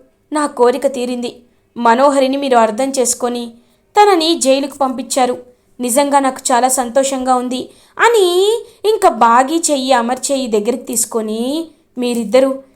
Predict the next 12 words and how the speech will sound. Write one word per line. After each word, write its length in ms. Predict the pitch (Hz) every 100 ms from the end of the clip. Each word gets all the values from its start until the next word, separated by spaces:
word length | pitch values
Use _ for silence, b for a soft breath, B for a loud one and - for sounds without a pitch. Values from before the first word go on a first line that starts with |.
| _
ఎప్పుడూ 380 | 269 277 277 381
ఇంతే, 540 | 320 269 262 285 - - _ -
ఇంతే 400 | 359 415 508 508
సంతోషంగా 600 | 415 339 339 339 311 294
ఉండాలి. 440 | 285 269 262 262 - _ _ _
నాకు 280 | 254 254 254
కావాల్సింది 600 | - 220 247 262 254 240
ఇదే, 400 | 247 233 254 - - _ _ -
ఇదే" 340 | 370 427 415 - B
అని 240 | 427 539 508
చెప్తుంది 720 | 466 - 330 269 269 294 339 277 -
అరుంధతి. 880 | 247 302 320 330 277 269 302 381